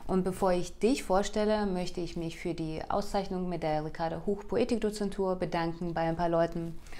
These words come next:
Und zwar an Bettina Warik und Juliette Wedel. Vielen Dank vom Braunschweiger Netzwerk für Gender und Diversity Studies der T U Braunschweig. Danke auch an Annette Bold-Stölzebach von der Stadt Braunschweig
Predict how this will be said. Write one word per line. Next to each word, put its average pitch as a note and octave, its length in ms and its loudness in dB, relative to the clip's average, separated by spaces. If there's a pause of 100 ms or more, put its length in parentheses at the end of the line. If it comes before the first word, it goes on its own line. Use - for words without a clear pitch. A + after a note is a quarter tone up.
(320)
Und E3+ 180 -2
zwar D#3+ 320 2
an D#3 300 0 (720)
Bettina G#3+ 480 4
Warik E3+ 360 6
und E3+ 140 0
Juliette D#3 540 0
Wedel. G3+ 340 4 (240)
Vielen D#3+ 240 0
Dank F#3 340 2 (160)
vom E3 300 2
Braunschweiger E3+ 520 2
Netzwerk E3 360 0
für D#3+ 180 -2
Gender E3+ 560 2
und E3 140 -2
Diversity D#3+ 380 0
Studies D#3 400 0
der D#3 160 -2
T - 100 -4
U C#3+ 140 0
Braunschweig. G3 760 2 (480)
Danke F#3 360 6
auch E3 280 10
an D#3+ 400 2 (500)
Annette E3 280 4
Bold-Stölzebach F#3+ 1000 6
von E3 200 4
der D3+ 80 2
Stadt - 320 0
Braunschweig F3+ 640 4